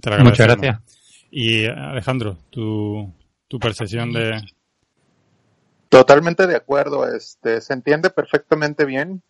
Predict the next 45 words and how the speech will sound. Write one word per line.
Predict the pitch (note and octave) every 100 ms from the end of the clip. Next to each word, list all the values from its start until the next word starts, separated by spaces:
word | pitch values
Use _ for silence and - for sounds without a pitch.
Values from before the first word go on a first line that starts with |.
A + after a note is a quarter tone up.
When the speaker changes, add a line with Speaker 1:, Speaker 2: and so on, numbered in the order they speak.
| -
Speaker 3:
no, | A#2+ B2 B2+ B2+ B2 A#2 G#2+ -
bueno, | E3+ G3 -
sí | - A3
hay | F#3 D#3 C3+
de | B2
repente | - - B2
algunas | A#2+ A#2 A2+ G2+ _
palabras | A#2 A2+ A2+ A2+ -
que | G2+
digo, | F#2+ F#2+
"Ah, | F#2
caray, | F2+ F2 _ _ _ _ -
¿qué | -
pasó?", | A2+ A2 _
pero | A2+ A2 G#2+ G#2
fuera | - C3+ C#3+
de | C3+
eso, | - D3+ - _ _ _ _ _ _
se | C#3+
entiende | C#3 D#3 E3+
perfecto | E3+ C3+ D#3 - F3 E3
y | C#3+
sí, | - D#3+ D#3+ C#3 _ _ _
de | C#3+ C#3+
verdad | C#3+ C#3 C#3+
ayuda | C#3 C#3+ C#3+
mucho, | C#3+ B2+ C3+
es | -
como, | B2+ B2 A2+ G#2 - - _ - - _ _ _ -
como | C#3+ C#3+
liberarte, | D3 D3 C#3+ C#3+ D3+ C#3+
como | C3 A#2+
desestresarte | A2+ - - A#2 B2 C3 B2 - C3+ C3
de, | A#2+ G#2+ G#2 F#2 - _
de | B2+
todo | B2 D3 D#3+
lo | D#3
que | -
te | C3
pasa, | C#3 C3 D3
que | -
ves | A#2+ -
que | - C3
realmente | A#2+ A#2+ B2+ B2+ B2 C3 A#2+ A#2
es, | A2+ - _ _